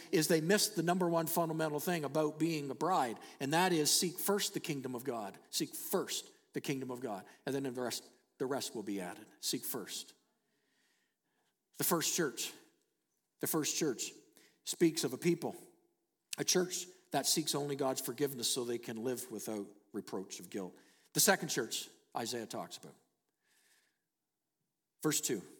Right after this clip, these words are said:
In that day, the second church is the church of God's glory. Verse two, "In that day, the branch of the Lord will be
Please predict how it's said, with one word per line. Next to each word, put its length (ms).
In 180
that 240
day, 360
the 60
second 260
church 260
is 80
the 80
church 400
of 100
God's 260
glory. 380
Verse 160
two, 240
"In 180
that 220
day, 240
the 60
branch 380
of 100
the 60
Lord 280
will 100
be 260